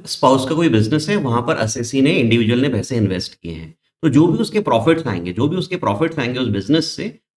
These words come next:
उसमें से भी कुछ part club हो जाएगा जितना उसने invest किया है। But please यहाँ पर याद रखिएगा, यहाँ पर एक simple हम formula लगाते हैं।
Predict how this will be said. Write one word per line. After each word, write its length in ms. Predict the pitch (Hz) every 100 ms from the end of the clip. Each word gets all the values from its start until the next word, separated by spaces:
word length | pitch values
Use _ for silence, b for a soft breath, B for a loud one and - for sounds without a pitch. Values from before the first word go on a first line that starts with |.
| -
उसमें 280 | 180 190 214
से 120 | 208
भी 140 | 185
कुछ 220 | 180 180
part 460 | - 123 139 - -
club 220 | 120 113
हो 60 | 92
जाएगा 320 | 80 78 85
जितना 320 | 95 131 185
उसने 460 | 180 139 160 220 220 _
invest 380 | 139 127 127 -
किया 200 | 254 -
है। 140 | - _ _ 131
But 80 |
please 240 | - 208 196
यहाँ 200 | 165 151
पर 100 | 160
याद 300 | 104 113 139
रखिएगा, 320 | 139 107 143
यहाँ 180 | 147 139
पर 100 | 147
एक 120 | 156
simple 320 | - 131 147
हम 120 | 160
formula 300 | 131 101 123
लगाते 360 | 135 101 87 -
हैं। 420 | 87 110 - _